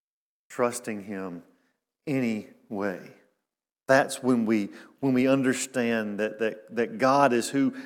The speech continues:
he says he's going to be. And, and look, y'all, sometimes answers don't lead to peace and security. We can get answers to an X-ray or, or an M R I results,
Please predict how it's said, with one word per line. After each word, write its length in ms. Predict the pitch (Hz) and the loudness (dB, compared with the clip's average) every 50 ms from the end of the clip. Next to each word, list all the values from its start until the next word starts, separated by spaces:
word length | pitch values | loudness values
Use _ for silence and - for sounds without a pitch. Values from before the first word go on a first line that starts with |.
| - - | -18 -6
he 140 | - 139 123 | -4 -2 0
says 360 | - - - 151 156 165 135 | 0 2 6 6 6 6 6
he's 200 | 139 139 120 104 | 4 2 2 2
going 340 | 98 135 135 156 165 147 120 | 2 2 4 4 4 4 2
to 60 | 117 | -2
be. 340 | 98 104 113 104 98 90 90 - - - _ _ _ _ _ _ _ _ _ | -2 -2 -2 -2 -4 -6 -8 -12 -20 -20 _ _ _ _ _ _ _ _ _
And, 160 | 123 120 113 113 - | -2 -2 -2 -2 -2
and 160 | - 123 123 | -2 0 6
look, 180 | 131 151 139 113 | 8 8 8 8
y'all, 160 | 120 120 117 | 6 4 4
sometimes 440 | 117 - 160 160 156 180 170 147 127 | 4 4 2 6 8 8 8 8 8
answers 340 | 147 160 160 151 151 135 110 | 4 4 4 2 0 2 4
don't 220 | 135 147 143 139 | 2 2 2 4
lead 160 | 143 147 151 | 4 4 4
to 80 | 139 127 | 4 2
peace 240 | 110 135 127 123 135 | 0 0 0 0 -2
and 80 | 120 | -4
security. 520 | - - 110 - - 131 131 123 107 95 92 - - _ _ _ _ _ _ _ _ _ _ | -4 -6 -6 -2 0 0 0 0 -2 -6 -10 -14 -20 _ _ _ _ _ _ _ _ _ _
We 120 | - 131 135 | 2 2 4
can 60 | 127 | 6
get 120 | 127 139 | 8 8
answers 420 | 139 139 143 147 139 - 135 123 - | 8 8 6 6 4 4 2 2 4
to 120 | 147 131 | 4 4
an 80 | 127 123 | 6 10
X-ray 560 | 127 139 151 135 - - 147 143 139 139 139 | 10 10 10 8 2 2 6 8 8 10 10
or, 200 | 131 127 123 127 | 8 8 6 6
or 200 | - 127 123 117 | 6 6 6 6
an 80 | 120 123 | 6 6
M 160 | 135 143 143 | 4 6 8
R 240 | 139 139 135 135 131 | 10 8 10 8 8
I 240 | 139 139 139 139 139 | 10 10 12 10 10
results, 720 | 135 135 131 113 107 139 139 135 131 127 - - - | 8 6 2 4 8 12 12 12 12 10 6 -2 -10